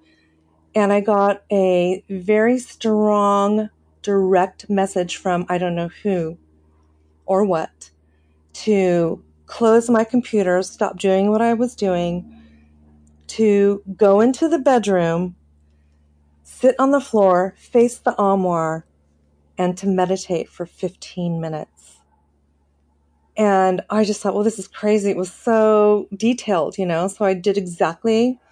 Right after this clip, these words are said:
as I was told, expecting to receive some sort of a, a message or an epiphany or something. So as I sat there meditating,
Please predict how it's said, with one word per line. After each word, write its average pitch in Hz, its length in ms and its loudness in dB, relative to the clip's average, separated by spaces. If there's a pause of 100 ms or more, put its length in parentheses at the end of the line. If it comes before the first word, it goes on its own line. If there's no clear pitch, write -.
(680)
as 190 140 2
I 226 80 2
was 269 200 -2
told, 185 600 0
expecting 190 640 -4
to 196 120 -6
receive 190 360 -2
some 190 220 -6
sort 185 260 -6
of 180 120 -2
a, 170 260 -2 (580)
a 196 80 -2
message 196 540 0
or 190 80 0
an 180 80 -2
epiphany 196 600 -4
or 180 120 0
something. 180 580 -6
So 180 340 -4
as 190 200 -2
I 226 180 0
sat 202 320 -6
there 190 180 0
meditating, 180 840 -4